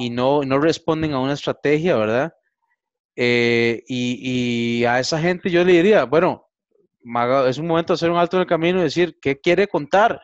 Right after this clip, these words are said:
¿Qué no-, qué nos quiere decir? Eh, porque poner colores en una etiqueta es muy fácil, eso lo hace cualquiera, eso no, eso no atrae gente, tan probadísimo desde hace rato que eso no atrae gente. Lo que atrae gente son las buenas historias.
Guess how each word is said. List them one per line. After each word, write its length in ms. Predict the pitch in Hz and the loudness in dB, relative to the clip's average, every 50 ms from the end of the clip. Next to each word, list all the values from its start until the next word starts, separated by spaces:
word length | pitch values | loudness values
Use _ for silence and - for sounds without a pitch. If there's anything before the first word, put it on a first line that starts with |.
| _ _ _ | _ _ _
¿Qué 120 | 151 143 | -4 -2
no-, 140 | 160 175 170 - | -2 -4 -4 -4
qué 120 | - 147 147 | -4 -2 -2
nos 160 | 170 175 - | -2 -4 -4
quiere 240 | - 180 180 190 202 | -2 0 0 2 2
decir? 420 | 190 165 139 - 202 233 208 170 - _ _ _ _ _ _ _ _ _ _ _ _ _ _ _ _ _ _ _ _ _ | 2 2 2 0 -2 -2 -2 -4 -8 _ _ _ _ _ _ _ _ _ _ _ _ _ _ _ _ _ _ _ _ _
Eh, 100 | - 127 | -6 -6
porque 320 | 113 - 135 120 - 135 117 | -4 -4 -6 -4 -4 -4 -4
poner 320 | - 135 123 123 135 135 | -4 -4 -2 -2 -2 0
colores 400 | - 175 160 170 175 185 185 160 | 0 2 2 4 4 2 2 0
en 80 | 175 170 | 0 -2
una 120 | 175 180 | -2 -4
etiqueta 420 | - 170 151 175 175 180 - 185 | -4 -4 -2 -2 -2 -2 -2 -4
es 40 | 185 | -6
muy 120 | 185 175 165 | -6 -2 0
fácil, 240 | 208 208 196 185 | 0 0 0 0
eso 120 | 185 180 196 | -2 0 -2
lo 60 | 196 | -2
hace 140 | 196 196 202 | -2 -2 -2
cualquiera, 480 | - 147 139 - 196 214 208 160 117 | -2 -4 -2 0 0 2 2 2 0
eso 120 | 120 120 151 | -2 -4 -8
no, 200 | 160 156 139 123 | -8 -6 -6 -6
eso 160 | 120 - 165 | -6 -6 -6
no 100 | 170 170 | -4 -4
atrae 320 | 165 - 170 170 165 170 | -4 -2 0 2 2 2
gente, 460 | 151 165 175 175 156 - 107 98 - 98 - - _ | 0 -2 -4 -6 -8 -10 -12 -12 -12 -16 -20 -12 _
tan 200 | 123 127 127 - _ | -8 -8 -8 -8 _
probadísimo 640 | - 151 131 123 123 135 151 165 - 170 151 131 | -4 -2 0 2 2 0 0 -2 -4 -8 -8 -8
desde 140 | 127 117 139 | -6 -6 -6
hace 120 | 131 151 151 | -6 -4 -4
rato 220 | 151 151 - 143 | -6 -6 -6 -8
que 80 | 139 139 | -10 -8
eso 100 | 147 156 | -8 -8
no 60 | 151 | -8
atrae 260 | - - 151 151 143 | -4 0 0 0 0
gente. 320 | 160 175 165 - - - - - - _ _ | 0 -4 -6 -8 -12 -16 -16 -20 -20 _ _
Lo 100 | - 127 | -10 -6
que 100 | - 127 | -4 -4
atrae 220 | - - 131 143 143 | -2 0 0 0 0
gente 280 | 151 165 160 - 165 147 | -2 -4 -4 -4 -6 -6
son 140 | 151 160 | -4 -4
las 100 | 160 160 | -2 -2
buenas 220 | 160 165 170 180 165 | 0 -2 -2 -2 -6
historias. 580 | 147 - - 165 175 170 156 123 - - - | -8 -6 -2 0 2 2 2 0 -2 -8 -16